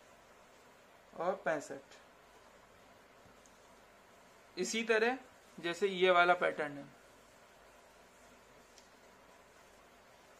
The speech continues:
इस pattern में क्या है, पाँच, दस,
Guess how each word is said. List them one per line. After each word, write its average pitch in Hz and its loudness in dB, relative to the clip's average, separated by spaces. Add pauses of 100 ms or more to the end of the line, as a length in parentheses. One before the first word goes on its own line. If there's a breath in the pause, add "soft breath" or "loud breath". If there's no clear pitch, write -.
(420)
इस 190 -4
pattern 208 6
में 208 -2
क्या 202 2
है, 220 -4 (140)
पाँच, 208 2 (400)
दस, 175 2